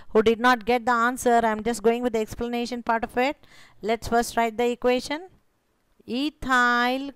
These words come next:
chloride is subjected to reduction with lithium aluminium hydride. Lithium aluminium hydride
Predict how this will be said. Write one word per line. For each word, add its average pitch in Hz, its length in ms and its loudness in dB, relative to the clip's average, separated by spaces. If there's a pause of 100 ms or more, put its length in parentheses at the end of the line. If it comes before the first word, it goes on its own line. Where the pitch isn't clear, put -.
chloride 190 840 -2 (760)
is 285 540 -2
subjected 277 840 -4
to 311 460 0
reduction 247 560 0
with 302 200 -4
lithium 262 500 -2
aluminium 247 840 -2
hydride. 180 680 -6 (1000)
Lithium 240 800 -4 (160)
aluminium 214 1000 -4 (360)
hydride 175 580 -4